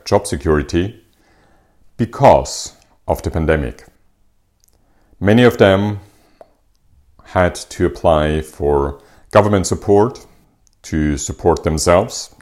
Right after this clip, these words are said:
and their families. Some of them didn't even find the government support, unfortunately.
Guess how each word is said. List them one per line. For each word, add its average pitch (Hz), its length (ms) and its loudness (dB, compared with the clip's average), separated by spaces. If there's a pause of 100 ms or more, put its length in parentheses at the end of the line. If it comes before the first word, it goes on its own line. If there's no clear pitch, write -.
and 85 140 -4
their 82 100 0
families. 90 600 -6 (920)
Some 127 220 2
of 143 80 2
them 131 360 4 (880)
didn't 117 240 2
even 107 260 -2
find 85 360 -4
the - 80 -2
government 76 380 -2
support, 71 480 -8
unfortunately. 71 760 -10